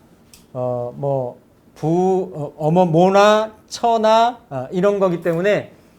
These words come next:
뭐가 하나가 충족이 되면 하나가 부족하고, 어, 이런 현상이 있는 거예요. 이오팔, 이오팔일 수 있는 게 현실적으로. 어, 뭐, 어, 직장이 좀 잘 안 된다든지,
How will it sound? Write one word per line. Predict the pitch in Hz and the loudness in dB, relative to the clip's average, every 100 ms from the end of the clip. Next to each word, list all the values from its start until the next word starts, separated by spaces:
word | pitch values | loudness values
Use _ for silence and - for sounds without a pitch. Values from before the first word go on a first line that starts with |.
| _ _ _ _ _ _ _ | _ _ _ _ _ _ _
뭐가 | 143 160 185 | -2 0 2
하나가 | 214 247 240 | 0 -2 -4
충족이 | 233 247 240 233 202 | -6 -8 -4 -4 -2
되면 | 190 196 247 | -2 -4 -6
하나가 | 226 233 208 208 | -8 -10 -8 -8
부족하고, | 135 143 139 120 98 - _ _ - | -6 -8 -8 -12 -14 -20 _ _ -20
어, | 92 120 | -16 -2
이런 | 180 214 | 4 6
현상이 | 208 180 175 147 | 4 2 0 -2
있는 | 117 | -6
거예요. | 110 | -8
이오팔, | 143 143 147 127 | -6 -6 -8 -6
이오팔일 | 139 160 156 170 127 123 | -2 -2 0 -2 -4 -6
수 | 123 | -12
있는 | 113 104 | -14 -14
게 | 92 _ _ _ - | -18 _ _ _ -8
현실적으로. | 208 196 - 131 104 95 _ _ _ _ | -6 -4 -6 -8 -12 -20 _ _ _ _
어, | 101 95 - _ - - | -20 -20 -20 _ -20 -14
뭐, | 127 113 101 _ _ _ | -12 -12 -14 _ _ _
어, | 104 110 | -20 -14
직장이 | 165 - 202 196 | -12 2 2 4
좀 | 180 156 | 0 -2
잘 | 151 | -4
안 | 131 131 | -8 -6
된다든지, | 135 127 110 110 120 233 | -6 -8 -10 -10 -8 -8